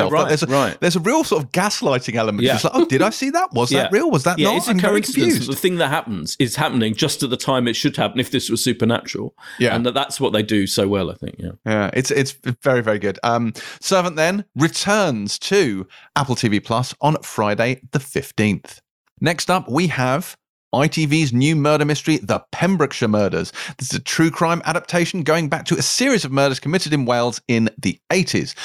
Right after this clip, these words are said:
Speaker 2: Luke Evans stars in this one as Detective Superintendent Steve Wilkins, who reopens a series of cold cases in two thousand and six when he starts to suspect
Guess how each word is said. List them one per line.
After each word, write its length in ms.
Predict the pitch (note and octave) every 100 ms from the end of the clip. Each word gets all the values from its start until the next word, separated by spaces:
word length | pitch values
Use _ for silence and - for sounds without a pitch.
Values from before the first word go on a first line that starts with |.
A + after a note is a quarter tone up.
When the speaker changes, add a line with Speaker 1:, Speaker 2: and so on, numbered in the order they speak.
| - -
Speaker 2:
Luke 260 | B2+ F#3+ - _ -
Evans 680 | G3+ E3+ F#3+ C4+ D#4+ - - _
stars 300 | - D3+ C3
in 60 | B2+
this 140 | C3
one 140 | E3 F#3+
as 160 | A#2+ A2+
Detective 500 | - A#2 - B2+ B2+
Superintendent 720 | - - C3+ A#2+ G#2+ A#2 A2+
Steve 460 | - - C3 A#2+ -
Wilkins, 540 | A2+ B2 C3+ D#3 - - - - -
who 100 | C3
reopens 500 | D3+ E3 - D#3 C3
a 40 | B2+
series 300 | - D#3+ C#3+
of 100 | C3+
cold 340 | - D#3+ D3+
cases 360 | - B2 - A2
in 120 | A#2
two 180 | - C#3
thousand 280 | C#3 B2+ B2
and 100 | A2+
six 360 | - D3+ -
when 80 | B2
he 80 | A#2+
starts 340 | - D#3 C3+
to 80 | -
suspect 460 | D#3 D3+ G2+ D#2